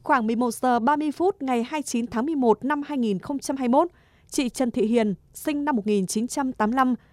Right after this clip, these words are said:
có hộ khẩu thường trú tại tổ tám, phường Gia Sàng, đang ở nhà thì nhận được điện thoại từ số thuê bao không tám tám sáu hai một một sáu hai chín của một đối tượng tự nhận là nhân viên ngân hàng M B và thông báo thuê bao của chị Hiền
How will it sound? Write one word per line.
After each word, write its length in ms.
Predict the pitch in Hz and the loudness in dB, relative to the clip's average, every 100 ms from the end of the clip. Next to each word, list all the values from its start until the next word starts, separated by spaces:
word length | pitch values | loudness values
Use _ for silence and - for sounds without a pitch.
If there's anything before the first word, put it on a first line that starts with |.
| - - | -20 0
có 100 | 240 | 2
hộ 160 | 269 226 | 2 0
khẩu 220 | 262 208 | 2 2
thường 200 | - 208 | 2 -2
trú 280 | - 208 247 - | 2 2 2 -2
tại 100 | 254 | -4
tổ 180 | - 214 | 0 0
tám, 300 | - 202 262 | 2 0 -2
phường 260 | - 254 208 | -2 -2 -2
Gia 160 | 285 | -4
Sàng, 300 | - 247 202 - _ _ | 0 2 2 -2 _ _
đang 220 | 240 277 247 | 0 2 2
ở 100 | 202 | -2
nhà 320 | 208 208 180 - - - | -2 -2 -4 -8 -20 -4
thì 180 | 285 262 | 0 0
nhận 220 | 262 226 | 0 0
được 200 | 240 - | 0 0
điện 200 | 240 170 | 0 0
thoại 180 | 247 196 | -4 -2
từ 180 | 247 | -2
số 160 | - 226 | -2 -2
thuê 160 | - 269 | -2 0
bao 300 | 269 262 240 - - - | 2 0 -4 -14 -20 -20
không 300 | - 339 311 | -4 -2 -2
tám 280 | - 214 247 | 0 -2 -2
tám 240 | - 226 | -2 -2
sáu 400 | 240 247 202 240 - - | -2 0 2 0 -6 -6
hai 220 | 302 277 | -2 2
một 200 | 240 214 | 2 2
một 200 | 208 - - | 2 0 -8
sáu 280 | - 214 214 | 0 2 2
hai 200 | - 262 | 0 -4
chín 280 | - 214 254 - - - | 0 -2 -2 -8 -20 0
của 100 | 262 | 4
một 180 | 247 247 | 4 4
đối 140 | 233 | 0
tượng 220 | - 285 175 | 2 0 0
tự 200 | - 214 | 0 0
nhận 240 | 240 208 | 0 -2
là 160 | 220 233 | -2 -2
nhân 200 | 269 269 | 0 -2
viên 220 | 302 277 | -2 -2
ngân 120 | 294 | -4
hàng 280 | 254 220 196 | -4 -2 2
M 40 | 220 | 4
B 60 | 233 247 240 - _ - | 6 4 2 -8 _ -8
và 260 | 202 262 247 - | 0 0 0 -2
thông 200 | 320 277 | -2 0
báo 200 | 214 262 | 0 0
thuê 200 | - 294 | -2 0
bao 220 | 262 262 | 0 0
của 140 | 254 190 | 0 0
chị 160 | 202 | 0
Hiền 220 | 214 220 | 0 0